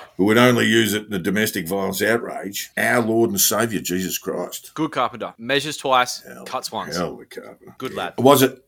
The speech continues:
Speaker 1: he lives in a giant mansion in Vaucluse, but don't let that fool you. Recently appointed by the federal government as National Careers Ambassador. Three hundred forty-seven thousand dollar a year job.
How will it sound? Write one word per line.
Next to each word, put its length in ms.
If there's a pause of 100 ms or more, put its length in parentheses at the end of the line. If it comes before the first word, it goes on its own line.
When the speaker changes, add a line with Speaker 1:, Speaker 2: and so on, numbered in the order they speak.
Speaker 1:
he 200
lives 240
in 120
a 20
giant 400
mansion 400
in 140
Vaucluse, 580
but 220
don't 180
let 160
that 180
fool 300
you. 180
Recently 380
appointed 400
by 120
the 80
federal 320
government 520
as 240
National 640
Careers 560
Ambassador. 720 (160)
Three 300
hundred 300
forty-seven 1040
thousand 500
dollar 340
a 80
year 280
job. 460